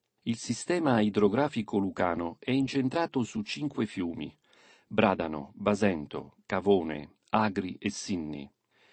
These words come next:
che si sviluppano da est verso ovest, sfociano nel Mar Ionio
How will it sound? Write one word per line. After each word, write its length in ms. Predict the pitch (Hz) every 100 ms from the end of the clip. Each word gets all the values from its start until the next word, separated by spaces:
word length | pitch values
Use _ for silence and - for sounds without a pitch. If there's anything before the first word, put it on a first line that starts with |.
| _ -
che 140 | 123
si 160 | 120 131
sviluppano 800 | 120 135 170 - 117 107 95
da 260 | 85 98 123
est 340 | 160 - - 107
verso 460 | 113 135 - 120 -
ovest, 680 | 87 76 76 - - 69 - -
sfociano 680 | - - 147 170 147 123
nel 220 | 107 104 101
Mar 220 | 127 131
Ionio 640 | 107 90 78 82 80 78